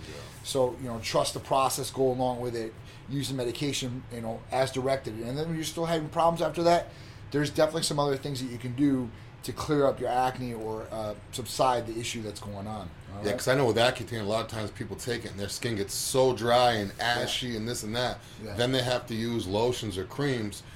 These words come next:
Speaker 1: because they're ashy. But then the lotions or creams give 'em oily skin and cause the breakouts to happen all over again. So it's
Speaker 2: Absolutely.
Speaker 1: kinda like, you know, uh, you
Speaker 2: Yeah.
Speaker 1: don't really wanna take something
Speaker 2: Vicious
Speaker 1: that's
Speaker 2: cycle.
Speaker 1: Yeah, and not only that, Accutane too. It's not topical.
Speaker 2: No,
Speaker 1: So
Speaker 2: no.
Speaker 1: it's something you're gonna, I mean, if you only,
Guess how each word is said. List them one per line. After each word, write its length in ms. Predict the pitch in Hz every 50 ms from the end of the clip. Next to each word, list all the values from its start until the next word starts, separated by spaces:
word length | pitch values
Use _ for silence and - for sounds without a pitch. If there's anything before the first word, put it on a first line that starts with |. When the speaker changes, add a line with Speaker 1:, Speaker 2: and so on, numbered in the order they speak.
| - - -
Speaker 1:
because 280 | 90 - - 113 101 90
they're 100 | 101 90
ashy. 360 | 104 120 127 127 - - 107
But 180 | 92 87 104 98
then 160 | - 123 117
the 80 | 110 110
lotions 420 | 110 117 120 120 113 - 117 101 98
or 40 |
creams 540 | 98 - - 165 175 156 131 123 117 104 - - - - - -
give 160 | - 120 120 110
'em 80 | 107
oily 300 | 107 110 110 107 101 101
skin 320 | 98 - - 143 147 135 120
and 100 | 107 -
cause 240 | 117 110 110 107
the 60 | 92 98
breakouts 400 | 87 104 107 107 107 104 104 92
to 80 | 101
happen 260 | 104 107 107 - 101
all 180 | 98 98 95 104
over 220 | 131 143 131 110
again. 220 | 107 95 98 95 98
So 120 | - 104 104
it's 100 | 101 98
Speaker 2:
Absolutely. 100 | - 120
Speaker 1:
kinda 160 | 117 107 101 98 95 92
like, 60 | 90 - 98
you 40 | 95
know, 220 | 90 87 82 82 - - - - - - - - - - - - -
uh, 120 | - - -
you 100 | - 120
Speaker 2:
Yeah. 60 | 139 147
Speaker 1:
don't 160 | 151 170 170
really 180 | 175 170 160
wanna 240 | 151 143 147 143 139
take 260 | 135 - 151 156 156
something 140 | 98 95 156 185
Speaker 2:
Vicious 120 | 131 117
Speaker 1:
that's 100 | - -
Speaker 2:
cycle. 420 | - - 113 110 101 92 101 101 92 92
Speaker 1:
Yeah, 220 | 104 120 143 139 120
and 80 | 123
not 140 | 131 139 151
only 180 | 156 147 131 120
that, 220 | 123 143 143 123
Accutane 540 | 117 123 123 - - 107 - - 117 117 107
too. 160 | - - 139 120
It's 140 | 101 - 117
not 220 | 120 120 123 -
topical. 420 | - 127 127 131 - 110 - - - - - - -
Speaker 2:
No, 320 | 139 165 220 202 131 - - - - - - -
Speaker 1:
So 160 | - 143 -
Speaker 2:
no. 40 | 110
Speaker 1:
it's 100 | - -
something 300 | - 170 160 160 160 151
you're 80 | 143
gonna, 160 | 135 139 123
I 40 | 131 131
mean, 100 | 135 127
if 80 | 120
you 80 | 147 190
only, 140 | 214 226 214